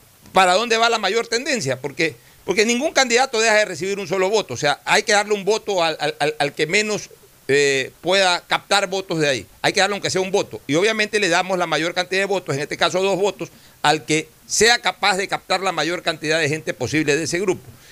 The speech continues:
En ese sentido, es lógico pensar, este, Roberto, de que de cada tres personas que votaron por otros candidatos en primera vuelta, dos vayan a votar por Guillermo Lazo y uno por Arauz, porque Guillermo Lazo hizo mejor la tarea en ese sentido.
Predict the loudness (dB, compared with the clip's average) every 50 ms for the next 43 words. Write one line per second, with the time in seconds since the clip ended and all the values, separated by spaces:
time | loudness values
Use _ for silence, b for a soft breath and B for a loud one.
0 | B B B 0 0 2 2 2 2 0 0 -2 -4 -4 -2 0 0 0 0 -2
1 | -6 b b b b b b b 4 4 4 4 4 2 2 2 2 0 -4 -8
2 | -6 -6 -6 -4 0 0 2 0 0 -2 -6 -6 -6 -6 -4 -2 0 2 2 0
3 | 0 -2 -2 0 0 0 -2 -2 -4 -12 -12 -12 b b b b b b 0 0
4 | 0 2 2 2 2 2 2 2 4 4 4 2 -2 0 0 0 0 0 -4 -6
5 | -4 0 0 0 0 0 -2 -4 -2 -4 -2 -2 -2 0 2 0 0 0 -2 -8
6 | -10 -16 -20 -16 -4 0 2 4 4 4 2 2 0 -4 -2 -2 -4 -2 -2 0
7 | -2 -2 -2 -2 -4 -4 -4 -4 -4 0 2 2 2 2 0 -2 0 -2 -4 -4
8 | -4 -2 2 4 6 4 4 0 -6 -20 _ _ -4 -2 0 0 0 0 0 -2
9 | -2 -2 -2 -2 -2 -4 -2 -2 -6 -4 -2 -2 0 0 -2 0 -2 0 0 0
10 | 0 0 -4 -8 -6 -2 0 2 2 2 2 0 -4 -2 -2 0 0 2 2 2
11 | 0 0 -4 -8 -6 -4 -2 -2 0 2 0 0 2 0 2 2 0 0 -2 -6
12 | -6 -6 -4 -2 -2 -2 -2 -2 0 -2 -2 -2 0 -2 0 0 0 0 -2 -2
13 | -4 -6 -6 -6 -8 -8 -10 -10 -8 -10 -10 -10